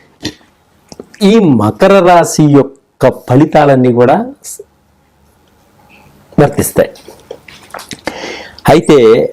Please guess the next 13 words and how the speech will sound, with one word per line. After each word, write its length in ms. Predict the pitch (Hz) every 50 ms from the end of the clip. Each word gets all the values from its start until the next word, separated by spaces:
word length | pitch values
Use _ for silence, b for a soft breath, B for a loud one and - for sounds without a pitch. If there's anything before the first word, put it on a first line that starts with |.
| - - _ _ _ _ _ _ -
వృత్తిపరంగా, 1000 | 135 156 165 - - - - 247 208 202 220 214 208 208 202 202 196 190 202 196 190 196 208 - - 143 147 135
ఉద్యోగపరంగా, 1080 | 113 110 113 131 170 196 202 202 202 196 185 - 185 165 165 165 170 165 156 170 170 175 180 180 - - 131 120
ఉపాధి 500 | 117 - - 180 180 180 185 185 180 180 165 -
పరంగా 500 | 160 160 165 160 160 156 147 160 160 165 180 202 208 - _ b b b b b b b b 123 143 185
ఈ 20 | 208 214 185 135 104 101 98 98
మకర 360 | 104 104 107 - - 180 185 190 185 175 180
రాశి 340 | 170 170 165 - - 156 147 143
వారికి 480 | 151 147 147 143 139 143 143 - 196 180 135 113 110 120 139 175
ఏ 40 | 196 208 208
విధంగా 420 | 202 196 165 170 156 147 139 135 127 117 113
ఉంటుంది 340 | 110 104 98 - 117 131 196 196
మనం 120 | 185 143 107 -
తెలుసుకుందాం. 500 | - - - - - - - - 143 135